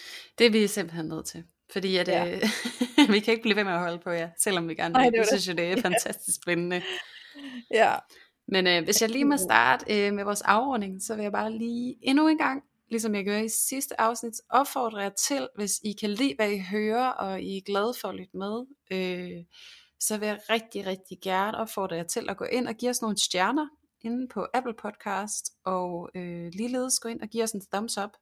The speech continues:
Speaker 1: på, øh, Podimo, og, øh, ja, bare give os nogle anmeldelser og rate os lidt, fordi at, øh,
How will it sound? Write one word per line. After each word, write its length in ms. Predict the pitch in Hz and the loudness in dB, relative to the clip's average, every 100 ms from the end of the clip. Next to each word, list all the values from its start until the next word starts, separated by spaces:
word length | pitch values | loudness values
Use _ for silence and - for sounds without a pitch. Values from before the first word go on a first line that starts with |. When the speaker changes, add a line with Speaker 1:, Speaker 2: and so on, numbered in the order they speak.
| _ | _
Speaker 1:
på, 220 | 202 180 | -6 -4
øh, 260 | 160 160 160 - | -4 -6 -8 -4
Podimo, 440 | 262 254 214 208 220 _ _ - - - - - _ | -2 0 -2 -4 -8 _ _ -20 -20 -20 -20 -20 _
og, 420 | 208 214 220 226 - - _ _ | 2 2 0 -6 -12 -20 _ _
øh, 600 | 190 185 185 180 180 175 175 _ | -4 -2 -4 -6 -10 -12 -14 _
ja, 160 | 226 262 - _ | -2 -2 -4 _
bare 160 | 220 226 | 2 2
give 180 | 247 | 0
os 120 | 254 240 | -4 -4
nogle 220 | 226 - | -6 -4
anmeldelser 600 | 220 254 226 220 - 190 | -2 -2 -4 -6 -6 -8
og 420 | 185 190 185 185 | -8 -6 -6 -4
rate 200 | 202 240 | -4 -2
os 200 | 220 - | -4 -4
lidt, 200 | 202 202 | -6 -10
fordi 420 | - 196 208 202 | -14 -8 -6 -4
at, 240 | 190 185 180 | -6 -8 -10
øh, 300 | 180 175 | -10 -10